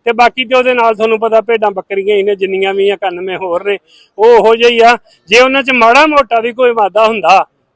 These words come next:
ਬਸ ਵੀ ਵਿੱਚ ਸਣੇ ਸਪੀਕਰ ਸਾਰਿਆਂ ਦੇ, ਉਹ 'ਚ ਸਿੱਖ ਵੀ ਹੈਗੇ ਨੇ ਜਿਨ੍ਹਾਂ ਨੇ ਗਾਤਰੇ ਪਾਏ ਨੇ, ਤੇ ਉਹ ਇਹੋ ਜਿਹੀਆਂ ਚਿੱਠੀਆਂ ਕਿਉਂ ਜਾਰੀ ਹੋਣ ਦੇਣ?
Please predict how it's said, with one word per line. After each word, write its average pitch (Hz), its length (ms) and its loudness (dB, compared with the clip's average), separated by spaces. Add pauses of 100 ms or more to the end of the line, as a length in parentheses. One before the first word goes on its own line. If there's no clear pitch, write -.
ਬਸ 185 300 -4
ਵੀ 214 60 -8
ਵਿੱਚ 202 260 -16
ਸਣੇ 233 280 -2
ਸਪੀਕਰ 220 460 -4
ਸਾਰਿਆਂ 208 360 2
ਦੇ, 185 200 -4 (440)
ਉਹ 185 80 -6
'ਚ 208 80 -10
ਸਿੱਖ 202 320 -4
ਵੀ 269 140 0
ਹੈਗੇ 247 200 2
ਨੇ 226 100 0
ਜਿਨ੍ਹਾਂ 214 220 2
ਨੇ 220 120 0
ਗਾਤਰੇ 202 340 -2
ਪਾਏ 196 300 2
ਨੇ, 202 140 0 (420)
ਤੇ 226 80 2
ਉਹ 240 60 4
ਇਹੋ 247 80 0
ਜਿਹੀਆਂ 262 240 0
ਚਿੱਠੀਆਂ 262 340 -6
ਕਿਉਂ 269 220 -6
ਜਾਰੀ 254 280 0
ਹੋਣ 254 200 -4
ਦੇਣ? 190 240 -2